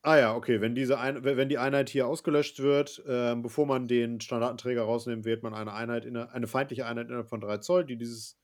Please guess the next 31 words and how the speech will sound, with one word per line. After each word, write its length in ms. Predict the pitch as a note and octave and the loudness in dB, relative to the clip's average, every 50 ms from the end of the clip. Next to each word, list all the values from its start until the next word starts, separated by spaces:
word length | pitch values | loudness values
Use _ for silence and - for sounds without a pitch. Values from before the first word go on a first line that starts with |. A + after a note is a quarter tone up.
| _ _ - | _ _ -6
die 80 | A#2+ | -4
diese 240 | A#2+ B2 A#2+ A2+ A#2+ | -2 -2 -2 -2 -2
Einheit 220 | A2+ A#2+ A#2 A2+ A2+ | -2 -4 -4 -4 -4
vernichtet 340 | - A#2+ C#3+ D3 - C3+ - | -4 -6 -6 -6 -8 -6 -6
hat 120 | B2+ A#2+ A2+ | -4 -6 -6
und 100 | G#2+ G#2 | -6 -8
die 40 | |
bekommt 260 | G2+ G#2+ - - - G#2+ | -10 -10 -12 -12 -14 -14
eine 60 | G#2 | -10
tödliche 300 | - A2 F#2+ F#2+ - G#2+ A2 | -10 -10 -10 -8 -8 -6 -6
Wunde. 300 | C#3+ D#3 D#3+ E3+ F#3 F#3 _ _ _ _ _ _ _ | -4 -4 -4 -6 -8 -8 _ _ _ _ _ _ _
Ist 100 | _ - | _ -8
nett. 220 | D3+ D#3+ E3+ - _ _ _ _ _ _ _ _ _ _ _ _ _ _ _ _ _ _ _ _ _ | -6 -6 -6 -8 _ _ _ _ _ _ _ _ _ _ _ _ _ _ _ _ _ _ _ _ _
Und 340 | - D#3 D#3 E3 E3+ E3 E3+ D3+ | 2 4 4 4 4 4 2 2
der 60 | C3 | 4
Musiker, 760 | C3 C#3 D#3+ D3+ D3+ C3+ - D3 C#3 C3+ C3+ C#3 C#3 - B2+ | 4 2 2 2 0 0 2 2 2 4 4 2 0 -2 -2
äh, 160 | B2 A#2+ A#2 | -2 -2 -2
macht, 300 | A#2 A2+ A2+ A#2 A2+ B2+ | 0 -2 -2 -2 -4 -6
dass 120 | B2+ A2+ | -6 -6
man 100 | B2+ A#2 | -6 -4
plus 180 | - D3+ D3 D3+ | -4 -4 -4 -4
eins 380 | B2 A#2+ A#2+ B2 A#2+ - - | -4 -4 -4 -6 -6 -10 -10
zu 220 | - - A#2 A#2 B2 | -4 -2 0 0 0
Rennen 500 | A#2 A#2+ A2+ F#2+ G2+ A2 A#2 B2 A#2 A2+ | -2 -4 -6 -2 0 0 0 0 -2 -4
und 160 | A2+ A2 A2 | -4 -6 -4
Chargewürfen 560 | - - B2 B2 A#2+ - B2 A#2+ A2 A2 G#2 | -2 0 0 0 0 -2 -2 -2 -2 -2 -4
für 100 | - A#2 | -6 -4
diese 240 | A2 A2 G2+ A2 A2+ | -4 -4 -4 -4 -6
Einheit 300 | G#2+ G#2+ G2+ G2+ G2 F#2 | -6 -6 -6 -6 -8 -8
macht. 300 | F#2 F2+ F2+ - - _ _ _ _ - | -8 -10 -10 -12 -16 _ _ _ _ -4
Geil. 360 | G2 F#2+ F#2+ F#2 E2+ - | -2 -2 0 -2 -4 -6